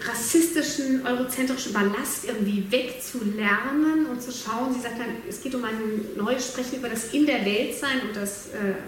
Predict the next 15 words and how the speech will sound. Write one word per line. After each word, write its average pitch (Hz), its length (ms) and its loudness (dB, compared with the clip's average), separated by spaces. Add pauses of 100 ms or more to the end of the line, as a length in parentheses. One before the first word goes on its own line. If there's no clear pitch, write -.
das 214 120 -10
Betroffensein 226 520 -6
vom 233 180 -8
Klimawandel. 240 440 0 (680)
Und 254 140 2
dann 285 140 4
hat 330 140 6
sie 277 80 0
ein - 120 -2
abschließendes 254 600 -2
fünftes - 580 4
Kapitel, 277 440 0
wo 240 60 -4
sie, 240 200 -2 (1080)
ähm, 226 460 -2